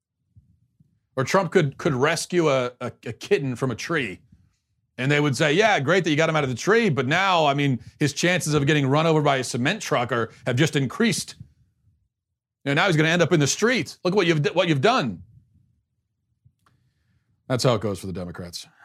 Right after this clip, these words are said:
Um, but well done by Trump. Now, um, before we, before we move on, uh, quick word from Policy Genius. You know, it's January twenty twenty. The year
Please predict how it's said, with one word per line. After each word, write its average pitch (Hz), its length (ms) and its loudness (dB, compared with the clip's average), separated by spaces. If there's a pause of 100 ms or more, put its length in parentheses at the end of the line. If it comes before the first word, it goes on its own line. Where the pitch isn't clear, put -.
Um, 95 440 -6 (520)
but 117 260 -2 (560)
well 127 200 0
done 107 180 -2
by 90 140 -6
Trump. 82 260 -16 (2500)
Now, 165 300 2
um, 151 460 2
before 185 280 2
we, 156 220 6
before 160 240 0
we 151 40 4
move 139 240 4
on, 120 400 0
uh, 120 300 0
quick 180 280 0
word 139 360 2
from 117 280 0
Policy 139 480 -2
Genius. 110 640 -4 (160)
You 143 100 2
know, 147 60 2
it's 139 140 -2
January 175 680 2
twenty 147 300 0
twenty. 113 300 -6 (160)
The 117 100 -4
year 135 460 0